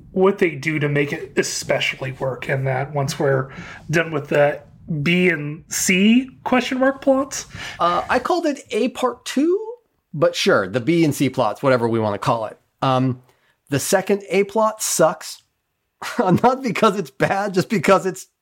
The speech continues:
Speaker 2: it's
Speaker 1: Painful.
Speaker 2: bad. Um, <laughs> the second A plot is that, um, while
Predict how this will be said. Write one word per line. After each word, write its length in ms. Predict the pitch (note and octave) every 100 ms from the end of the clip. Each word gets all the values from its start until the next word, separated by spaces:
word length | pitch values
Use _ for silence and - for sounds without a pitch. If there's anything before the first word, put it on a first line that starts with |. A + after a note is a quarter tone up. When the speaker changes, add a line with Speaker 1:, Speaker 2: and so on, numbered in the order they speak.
| _ _ _ _ _ - - - -
Speaker 2:
it's 240 | D3+ -
Speaker 1:
Painful. 360 | - E3 C#3 G3+
Speaker 2:
bad. 400 | G#3 G#3 B3 C#4 - - - - - - D#3
Um, 380 | D#3+ E3 D#3 C#3+ - - - -
<laughs> 120 | -
the 80 | E3+
second 440 | D#3+ B3 B3+ B3 -
A 160 | D#3
plot 440 | D#3 F#3+ F#3+ G#3+ -
is 500 | F3 E3+ E3+ E3 D3
that, 360 | C#3 E3+ F3 - _ -
um, 580 | D3+ D3 D3 D3 D3 C#3
while 640 | A#2 D#3+ F#3+ A3+ A3+ G#3